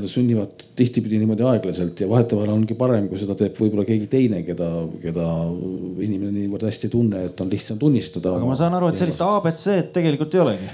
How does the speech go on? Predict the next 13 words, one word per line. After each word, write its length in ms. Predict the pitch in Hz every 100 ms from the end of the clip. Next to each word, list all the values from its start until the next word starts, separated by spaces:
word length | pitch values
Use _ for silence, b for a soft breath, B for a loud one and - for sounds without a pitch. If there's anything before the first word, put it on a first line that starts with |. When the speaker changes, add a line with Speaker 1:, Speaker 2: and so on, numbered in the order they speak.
| -
Speaker 1:
A 140 | 135
B 80 | 151
C-d, 480 | 151 208 190 180 -
äh, 220 | 185 190 190 190
ei 160 | 196 208
ole 220 | 202 202
jah 160 | 233 -
väga 240 | 131 104 101
lihtne 320 | - - 92
anda, 300 | 90 82 80
et, 220 | 82 - 95
et 160 | -
noh, 140 | 143